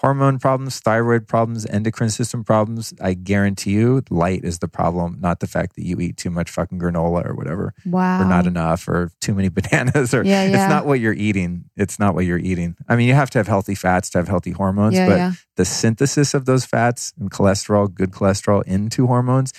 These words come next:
Speaker 1: is done by light. So my advice and the latest trend is the oldest trend, which is we have to undomesticate ourselves and we have to get outdoors.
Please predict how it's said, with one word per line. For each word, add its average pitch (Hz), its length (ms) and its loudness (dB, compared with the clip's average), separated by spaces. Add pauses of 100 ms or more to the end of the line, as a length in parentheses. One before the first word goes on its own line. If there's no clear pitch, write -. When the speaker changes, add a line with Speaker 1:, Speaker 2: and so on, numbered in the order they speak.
(220)
Speaker 1:
is 98 160 0
done 95 260 2
by 87 140 2
light. 87 380 0 (960)
So 87 520 2
my 98 480 0
advice 76 540 -2
and 82 200 -2
the 90 80 2
latest 90 600 -2
trend 98 440 0 (360)
is 101 100 2
the 107 180 0
oldest 123 380 0
trend, 87 280 -2
which 90 180 -4
is 90 100 -8
we 95 100 -2
have 104 220 0
to - 80 -8
undomesticate 92 720 -2
ourselves 87 360 -2
and 92 80 -4
we 92 80 -2
have 95 200 -4
to - 80 -12
get 87 140 -2
outdoors. 87 640 -2